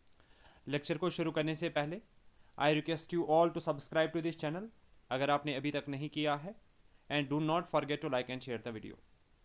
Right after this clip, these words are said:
तो चलिए हम शुरू करते हैं आज की क्लास को, starting with our question number one, which Indian state has the highest number of cotton textile mills?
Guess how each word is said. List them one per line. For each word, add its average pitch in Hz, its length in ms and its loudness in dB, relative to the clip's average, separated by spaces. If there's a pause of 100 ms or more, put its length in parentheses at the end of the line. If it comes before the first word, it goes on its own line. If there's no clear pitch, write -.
(2500)
तो 151 80 2
चलिए 160 320 6
हम 160 200 4
शुरू 160 260 2
करते 156 320 6
हैं 147 140 2 (120)
आज 147 140 6
की 160 80 0
क्लास 139 280 4
को, 220 160 -4 (600)
starting 160 420 6
with 170 160 4
our 160 220 4
question 151 260 2
number 147 220 4
one, 214 180 4 (1300)
which 170 200 2
Indian 185 380 2
state 170 340 2 (220)
has 156 240 6
the 165 160 12
highest 175 560 4
number 151 320 6
of - 140 -6
cotton 139 340 4
textile 120 400 -2
mills? - 260 -12